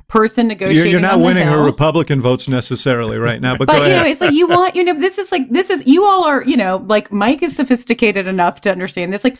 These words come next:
Speaker 1: you want a good person at O M B. If you are, if you are a Republican on the Hill, you want somebody who's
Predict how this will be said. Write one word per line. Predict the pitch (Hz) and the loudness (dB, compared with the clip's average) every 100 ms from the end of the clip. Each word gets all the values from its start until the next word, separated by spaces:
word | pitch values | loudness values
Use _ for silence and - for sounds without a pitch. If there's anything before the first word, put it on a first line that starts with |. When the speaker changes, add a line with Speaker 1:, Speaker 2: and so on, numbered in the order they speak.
| _ - | _ -2
Speaker 1:
you | 202 349 | 2 4
want | 330 240 294 277 | 4 2 2 0
a | 226 | -4
good | 165 226 240 | 0 0 0
person | - 240 269 185 175 | -2 -2 -2 -8 -6
at | 170 | -6
O | 175 | -6
M | 175 | -6
B. | 156 220 - - | -6 -8 -12 -12
If | 185 - | -10 -2
you | 214 277 | 0 2
are, | 277 | 0
if | 185 | 0
you | 226 311 | 0 0
are | 339 | -2
a | |
Republican | 285 277 269 285 277 | -2 0 0 2 2
on | 226 233 | 4 2
the | 226 | 2
Hill, | 226 269 247 190 180 - _ | 0 2 2 0 -6 -18 _
you | 202 294 359 | 2 4 4
want | 285 302 349 262 | 2 2 0 -2
somebody | - 208 190 180 196 | -4 -4 -2 -4 -4
who's | 214 | -6